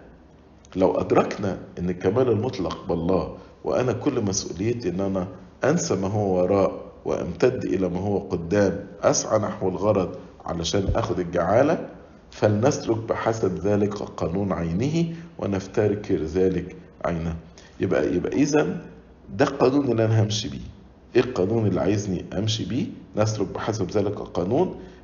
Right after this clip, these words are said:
إن أنا أنسى ما هو وراء وأمتد إلى ما هو قدام. يعني النهاردة أفضل من امبارح، وبكرة أفضل من النهاردة. كل يوم بتقدم، كل يوم بسعى نحو الغرض،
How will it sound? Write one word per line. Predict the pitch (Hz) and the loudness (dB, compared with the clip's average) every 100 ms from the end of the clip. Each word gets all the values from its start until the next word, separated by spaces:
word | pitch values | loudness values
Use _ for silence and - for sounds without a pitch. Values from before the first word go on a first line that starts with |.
| - | 0
إن | |
أنا | 107 107 85 | 2 4 4
أنسى | 196 - | 2 2
ما | 123 123 | 0 0
هو | 123 104 101 | 2 6 6
وراء | 107 127 - - - - | 6 4 2 -8 -18 -6
وأمتد | - 69 95 110 110 | -2 -2 2 2 2
إلى | 92 87 82 | 0 -2 0
ما | 85 | -2
هو | |
قدام. | 82 - 78 78 78 - - - - - | -4 -4 -6 -6 -8 -10 -20 -20 -14 0
يعني | 95 101 | 2 4
النهاردة | 101 104 135 175 - - - - | 2 4 4 4 2 0 -2 -4
أفضل | 107 90 87 80 | -2 0 0 0
من | 82 | -2
امبارح، | 80 80 78 71 - - - - - | -4 -4 -6 -6 -12 -16 -20 -18 -2
وبكرة | 90 120 - 196 190 - - - - | 2 4 4 4 2 0 -10 -18 0
أفضل | 110 - 85 80 78 | 2 2 -2 -2 -6
من | 78 | -6
النهاردة. | 78 78 76 - - - - - - | -4 -4 -4 -6 -14 -18 -20 -20 4
كل | 185 190 | 6 6
يوم | 160 151 | 4 2
بتقدم، | 135 - - 104 85 73 - - - - | 0 2 2 2 2 -4 -6 -14 -20 2
كل | 175 180 | 4 8
يوم | 170 175 | 6 6
بسعى | 156 - - 135 127 - - - | 2 0 0 0 0 -6 -18 -4
نحو | 117 117 98 95 | -2 0 0 0
الغرض، | 87 92 95 - | 2 2 2 0